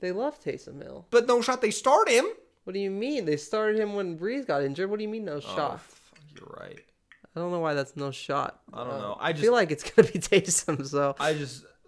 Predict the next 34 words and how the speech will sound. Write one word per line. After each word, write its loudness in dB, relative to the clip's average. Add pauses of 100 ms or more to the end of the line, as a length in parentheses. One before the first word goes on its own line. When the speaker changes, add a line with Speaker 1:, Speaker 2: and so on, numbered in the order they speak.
Speaker 1:
Th-, -2
and 6
he 4
didn't 8
even 0
play 0
that 2
bad. -12
Like, -6
he -6
wasn't -4
bad -12
last -14
year. -12
He -14
really -6
wasn't. -10 (220)
Speaker 2:
He -8
Speaker 1:
He -2
Speaker 2:
was -2
Speaker 1:
really 2
wasn't. -4
Speaker 2:
not -4
Speaker 1:
They 6
Speaker 2:
from 0
a -4
Speaker 1:
won, 2
like, 0
a -12
bunch -2
of -10
games -2
with -8
him. -10